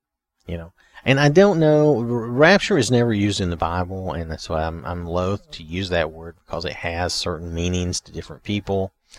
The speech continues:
Eh, so I try to stay away from that. Now, they used it here,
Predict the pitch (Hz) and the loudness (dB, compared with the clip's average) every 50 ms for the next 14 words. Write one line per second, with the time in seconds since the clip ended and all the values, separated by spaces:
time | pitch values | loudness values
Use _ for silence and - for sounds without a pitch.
0 | - _ _ _ _ _ - - 78 87 92 98 95 87 85 - - 85 82 82 | -20 _ _ _ _ _ -14 -8 -4 -2 0 0 0 0 -2 -4 -8 -8 -8 -8
1 | - - - 104 98 90 90 - 92 78 82 104 143 156 - - 95 92 87 85 | -10 -6 -6 -6 -4 -4 -4 -6 -4 -2 2 2 2 2 2 0 -2 -2 0 2
2 | 92 95 95 110 131 151 156 143 139 139 131 117 110 107 92 85 - - 208 226 | 0 2 4 6 6 8 8 8 8 6 6 4 4 2 2 2 2 4 6 6
3 | 165 98 90 92 92 | 6 6 4 0 -2